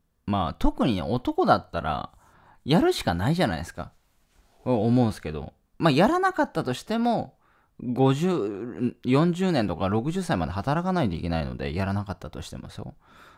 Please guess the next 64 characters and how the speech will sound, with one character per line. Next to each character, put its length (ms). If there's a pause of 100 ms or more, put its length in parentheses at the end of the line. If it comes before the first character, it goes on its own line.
(100)
だ 100
か 80
ら 60
男 360
だ 100
っ 100
た 100
ら 60
な 100
ん 40
か 60
勝 300
負 100
決 140
め 100
な 100
い 40
と 60
い 40
け 80
な 100
い 40
と 60
思 100
う 20
ん 40
で 40
す 40
よ 60
ね。 160 (500)
や 140
る 80
ぞ 220
っ 40
て 100
い 60
う。 100 (180)
で、 160
や 180
る 100
ぞ 140
っ 60
て 80
決 140
め 100
た 140
ん 60
だ 80
っ 60
た 100
ら、 100
男 240
だ 80
っ 80
た 100
ら 60
や 140
れ 80
よ 120
っ 80
て 80
い 40 (140)
う 40
ね。 200